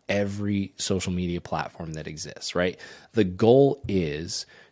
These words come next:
to get you to stay on their platform as long as possible, because that's how you're, they're gonna generate ad revenue. That's how they're generating, uh, they're getting eyeballs. That's how influencers are driving traffic to sites. And,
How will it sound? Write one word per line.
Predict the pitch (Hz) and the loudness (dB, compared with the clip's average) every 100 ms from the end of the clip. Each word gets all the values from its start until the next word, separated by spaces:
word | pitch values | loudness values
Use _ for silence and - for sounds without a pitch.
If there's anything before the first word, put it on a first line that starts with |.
| - | -4
to | 98 | -4
get | 87 104 113 | 2 2 2
you | 120 107 110 110 - | 0 0 2 0 -4
to | - 101 | -6 -6
stay | 90 - - 110 113 127 | -2 -2 0 2 2 0
on | 117 117 | -2 -2
their | 110 | -2
platform | - 101 87 - 98 87 - | 0 0 0 -4 -8 -8 -8
as | 87 87 | -8 -6
long | 87 85 87 92 92 | -6 -2 2 2 0
as | 85 - | -4 -6
possible, | - 78 76 - - - _ | -4 -4 -4 -8 -12 -16 _
because | 95 98 90 | -4 -2 -2
that's | 92 92 - | 2 0 0
how | 95 | -2
you're, | 90 92 | 0 0
they're | 87 90 85 | -2 -4 -2
gonna | 85 82 | -2 -2
generate | - 80 78 78 | -2 -2 -2 -4
ad | 143 143 135 | 0 2 4
revenue. | 127 117 113 110 | 4 4 0 0
That's | 92 85 - | -2 -4 -6
how | 87 | -6
they're | 85 82 | -4 -4
generating, | 87 85 85 82 82 - | -4 -4 -4 -4 -8 -10
uh, | 104 | -8
they're | 95 87 | -6 -2
getting | 87 80 | -2 -2
eyeballs. | 98 113 107 107 104 101 - - - - - | -2 0 4 6 6 2 -6 -14 -20 -12 -4
That's | 90 - | -4 -2
how | 82 76 - | -4 -6 0
influencers | 123 131 - 120 113 110 107 101 - | 2 2 4 4 6 4 4 2 -2
are | 87 85 | -4 -4
driving | 87 87 87 85 82 | -2 0 0 -2 -6
traffic | 82 - 85 - 175 | -8 -4 -4 -4 -12
to | - 165 | -10 -6
sites. | - 147 131 - - - - - - - | -2 0 -2 -4 -10 -14 -20 -20 -18 -2
And, | 131 120 | 0 -2